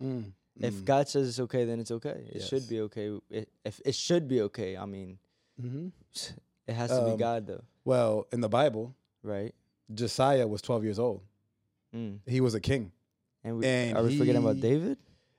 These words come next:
Speaker 1: And yeah, and David was young when he was anointed as well.
Speaker 2: Right.
Speaker 1: And Josiah at twelve found some scrolls um, and
Speaker 2: Mm.
Speaker 1: you guys could look this up, I'm just paraphrasing, but
Speaker 2: Right.
Speaker 1: that were against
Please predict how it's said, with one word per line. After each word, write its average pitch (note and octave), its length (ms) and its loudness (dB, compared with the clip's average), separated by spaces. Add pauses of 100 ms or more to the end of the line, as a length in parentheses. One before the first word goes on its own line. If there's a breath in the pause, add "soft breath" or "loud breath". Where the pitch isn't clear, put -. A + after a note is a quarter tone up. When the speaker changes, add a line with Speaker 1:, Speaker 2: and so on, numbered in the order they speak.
(180)
Speaker 1:
And A#2 240 0
yeah, D#3+ 200 4
and A2+ 120 -6
David B2+ 220 0
was C#3 160 2
young B2+ 160 -2
when A#2+ 80 -4
he B2+ 60 -4
was A#2 160 -4
anointed B2 400 -4
as A2+ 120 -6
well. C#3 360 -2
Speaker 2:
Right. A2+ 300 -8
Speaker 1:
And A#2+ 160 -4
Josiah C3+ 480 2 (120)
at D3 240 0
twelve D3 640 2 (220)
found C#3+ 220 0
some C#3 160 -4
scrolls B2+ 720 -2 (640)
um, A#2 280 -2
and - 20 -4
Speaker 2:
Mm. A#2 60 -2
Speaker 1:
you B2 80 0
guys C3 160 2
could C3 100 -2
look C#3+ 100 2
this D3 120 -2
up, C3+ 100 2
I'm B2+ 80 -2
just B2 140 -10
paraphrasing, A2+ 600 0 (280)
but A2+ 360 -2 (320)
Speaker 2:
Right. G#2 100 -14
Speaker 1:
that A2+ 440 0 (340)
were B2 180 0
against C3 640 -2